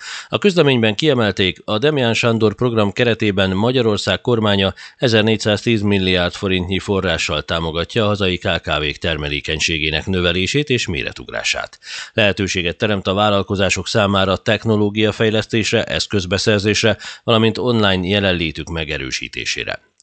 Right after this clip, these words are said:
A Minden vállalkozásnak legyen saját honlapja pályázat egy utalványszerű voucher program, amely az ötven fő alatti vállalkozások weboldal fejlesztéseit és közösségi média megjelenését támogatja,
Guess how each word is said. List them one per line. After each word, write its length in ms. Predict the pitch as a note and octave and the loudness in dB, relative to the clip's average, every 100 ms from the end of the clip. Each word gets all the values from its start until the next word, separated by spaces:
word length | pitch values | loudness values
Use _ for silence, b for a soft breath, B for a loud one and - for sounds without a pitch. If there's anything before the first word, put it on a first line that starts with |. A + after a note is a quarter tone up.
| A2 | 0
A 80 | |
Minden 300 | G#2 A#2+ A2 | 2 4 4
vállalkozásnak 760 | G2+ G#2+ G#2+ G2 G2+ F#2+ - F2+ | 4 2 2 0 -2 -2 -2 -2
legyen 260 | G#2 G#2 F#2+ | 0 0 0
saját 320 | A2 G2 F2+ | 0 0 0
honlapja 400 | A2 G2+ F2+ F2 | 0 0 0 -2
pályázat 520 | G2+ F#2+ F2 G2 A2+ | 0 0 0 0 0
egy 140 | A2 | 0
utalványszerű 680 | A2 - G2 E2 D2+ - E2 | -2 0 2 2 -2 -4 -6
voucher 360 | D#2+ F2 - E2+ | -4 -4 -2 -4
program, 400 | G2+ F#2+ G2 F#2 B B B | -2 0 0 0 B B B
amely 260 | B2 A2+ G#2 | 2 4 4
az 140 | G2+ | 2
ötven 340 | A2 D#3 A#2 G2+ | -2 -2 -2 -2
fő 220 | - G2+ | 0 0
alatti 320 | A2 G2+ G#2+ | 0 0 0
vállalkozások 840 | G#2+ G#2+ G2 - G2+ G2+ G#2 G2 | 2 2 2 0 0 0 0 -2
weboldal 500 | G#2+ G#2 G2 E2+ D2+ | -2 0 0 0 -2
fejlesztéseit 840 | C#2+ F#2 E2 E2 - F#2 A2+ C#3+ C#3 | -4 -4 -2 -2 -2 -2 0 0 0
és 180 | C3 | 0
közösségi 580 | - A#2 G2+ - F2+ F2 | 0 0 0 0 -2 -2
média 400 | F2 F2+ E2 D#2 | -2 -2 -2 -4
megjelenését 760 | D2 C#2+ C#2+ C2 B1+ A1+ C#2 - | -2 -4 -4 -4 -4 -6 -8 -4
támogatja, 640 | D#2 D#2+ D#2 D2+ - D#2+ | -2 -2 -2 -4 -2 -4